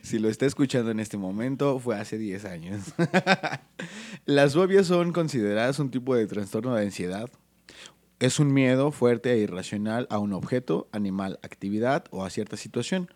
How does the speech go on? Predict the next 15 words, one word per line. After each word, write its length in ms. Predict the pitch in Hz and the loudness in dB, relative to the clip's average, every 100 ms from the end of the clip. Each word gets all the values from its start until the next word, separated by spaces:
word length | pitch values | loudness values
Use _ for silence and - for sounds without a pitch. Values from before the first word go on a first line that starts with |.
| _ - - | _ -20 -20
Cuando 200 | - 98 | -8 -2
una 200 | 123 120 | 2 2
persona 440 | 113 113 131 123 131 | 2 0 -2 -2 -2
se 100 | - | -4
expone 400 | - - 107 110 | -10 -6 -4 -4
a 100 | 98 | -4
este 180 | 101 113 | -6 -8
estímulo 420 | - 131 127 127 | -4 -2 0 0
fóbico, 540 | 123 143 123 - 135 - - - _ _ - | 0 0 0 -4 -6 -8 -20 -20 _ _ -8
presenta 520 | 117 123 143 143 147 | -4 0 0 2 2
una 240 | 143 139 117 | 4 2 -2
respuesta 460 | 107 - 120 - | -4 -2 -2 -2
inmediata 500 | 120 113 117 117 120 | -2 0 0 0 -2
de 100 | 110 | -4
ansiedad, 440 | 95 - 113 135 | -4 -6 -4 -4